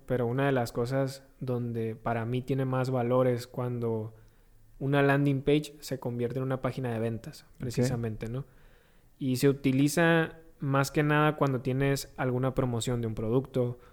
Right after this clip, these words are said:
Speaker 1: o vas a meter algún descuento, algo que llame la atención de las personas para vender algo, ¿no?
Speaker 2: Pero que a lo mejor sea momentáneo, pues, que
Speaker 1: Que sea
Speaker 2: sea de un
Speaker 1: momentáneo.
Speaker 2: periodo corto, pues,
Speaker 1: Ajá.
Speaker 2: no es, no es fijo.
Speaker 1: Sí, no, no es fijo. Es, es para un, una venta específica, ¿no? Por ejemplo, para el Buen Fin,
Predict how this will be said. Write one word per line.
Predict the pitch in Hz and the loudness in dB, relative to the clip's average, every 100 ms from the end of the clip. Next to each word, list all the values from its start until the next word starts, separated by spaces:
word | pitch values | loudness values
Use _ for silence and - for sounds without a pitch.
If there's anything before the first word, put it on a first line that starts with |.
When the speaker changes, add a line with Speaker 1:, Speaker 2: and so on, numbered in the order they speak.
| - - - - | -20 -20 -20 -18
Speaker 1:
o | - 117 113 110 | -8 -2 -2 -2
vas | 113 113 | -2 -4
a | 123 | -4
meter | 117 117 | -4 -4
algún | 117 117 | -4 -4
descuento, | 113 104 - 123 127 123 117 117 117 | -6 -6 -2 0 0 0 -2 0 2
algo | 123 147 | 2 2
que | 147 127 127 | 2 -2 -2
llame | 123 127 | -2 2
la | 143 | 2
atención | 135 117 113 120 | 0 -4 -4 -4
de | 123 | 0
las | 127 123 | 0 -2
personas | 120 113 117 123 120 | -6 -8 -6 -6 -6
para | - - 123 | -10 -4 -2
vender | 117 113 123 120 | -2 -2 0 0
algo, | 117 110 | 0 -2
¿no? | 120 147 - | -4 -6 0
Speaker 2:
Pero | 143 131 | 4 4
que | 131 | 4
a | |
lo | 131 | 2
mejor | 123 139 | 2 2
sea | 143 | 4
momentáneo, | 156 139 127 123 135 127 113 107 | 2 0 0 2 2 2 -2 0
pues, | 117 110 | -2 0
que | 120 | 2
Speaker 1:
Que | |
sea | 117 | 6
Speaker 2:
sea | 131 | 8
de | 135 | 8
un | |
Speaker 1:
momentáneo. | 131 110 143 | 6 6 6
Speaker 2:
periodo | 139 139 123 | 8 6 4
corto, | 131 131 120 - | 6 6 6 0
pues, | 117 | 2
Speaker 1:
Ajá. | 123 | 4
Speaker 2:
no | 139 | 4
es, | - - | 2 -2
no | 143 | -4
es | - | 0
fijo. | 143 - - - | 0 0 -4 -8
Speaker 1:
Sí, | - 131 | -4 -2
no, | 127 | 0
no | 127 123 | 0 0
es | |
fijo. | - 117 113 113 | 0 -2 -2 -2
Es, | 117 - | -2 -2
es | 135 - | -10 -4
para | 143 139 123 123 | 2 4 4 2
un, | 135 135 131 - - | 0 -2 -6 -14 -8
una | 135 139 139 135 | -4 0 0 -2
venta | 156 135 131 143 | -2 -2 0 -2
específica, | 135 117 123 117 117 120 | -4 -6 -6 -6 -6 -4
¿no? | 131 | -4
Por | 127 | -4
ejemplo, | 117 120 127 123 | -4 -4 -6 -4
para | 117 | -4
el | 110 | -2
Buen | 120 | -4
Fin, | 123 170 180 185 | 0 0 0 -6